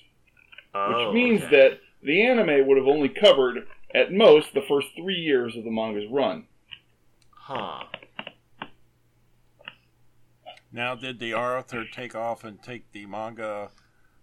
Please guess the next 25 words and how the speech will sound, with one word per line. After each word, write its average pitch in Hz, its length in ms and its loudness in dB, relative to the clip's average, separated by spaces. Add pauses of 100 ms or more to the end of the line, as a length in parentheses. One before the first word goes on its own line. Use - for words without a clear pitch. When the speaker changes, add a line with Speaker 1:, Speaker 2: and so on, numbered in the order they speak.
(100)
Speaker 3:
based 120 320 -10
on 104 200 -8
what 104 180 -10
the 104 100 -10
anime 101 380 -12
was 92 160 -20
like 110 320 -12
and 85 100 -18
proceed 113 440 -16
from 101 160 -20
there, 120 280 -10
or 107 80 -10
did 98 200 -20
he 110 100 -18
just 98 300 -20
keep 87 240 -18
beating 98 320 -20
his 90 240 -20
own 90 240 -18
drum? 113 400 -16
That 90 180 -20
would 90 140 -20
be 95 120 -20
the 95 200 -20
interesting 87 480 -20